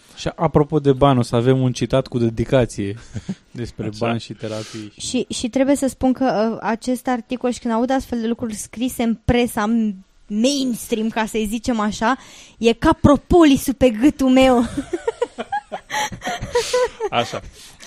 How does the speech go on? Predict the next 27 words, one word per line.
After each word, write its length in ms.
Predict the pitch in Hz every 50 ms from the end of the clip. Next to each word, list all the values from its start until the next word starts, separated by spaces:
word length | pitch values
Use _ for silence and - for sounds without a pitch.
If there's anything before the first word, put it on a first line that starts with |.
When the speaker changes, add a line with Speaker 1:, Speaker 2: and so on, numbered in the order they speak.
| - 117 110 110
Speaker 2:
Uh, 60 | - -
primul 340 | 143 156 180 190 190 175
pe 120 | 139 - 135
listă 300 | 143 156 147 - - 147
este 600 | 143 143 - - - 147 143 139 139 135 135 - - _ _ _ _ 170 127
de 100 | 113 135
foarte 460 | 127 - - - - 294 233 - - 143
mulți 340 | 127 123 113 104 - -
ani, 200 | 113 107 110 120
ca 140 | 113 - 113
să 120 | 98 107 104
zic 200 | 104 110 - -
așa, 360 | 98 87 - - 127 123 120
Stelian 420 | - - - 117 113 120 120 120
Fulga. 480 | 104 - 117 107 101 92 98 104 131 - _ _ _ _ _ - _ _ _ _ _
Uh, 200 | 165 113 110 107 104 117
e, 140 | 120 123
zic, 180 | 120 113 123 120
pe 120 | - -
harta 300 | 104 120 165 175 - 156
vânzătorilor 400 | 135 120 123 117 - 139 131 123
de 60 | 110 104
iluzii, 280 | 107 135 139 135 139
Stelian 320 | 127 - 135 123 131 131 120
Fulga 260 | - 139 135 120 117
e 100 | 113 113
epicentrul. 680 | 113 - - 107 - - 123 117 104 104 92 82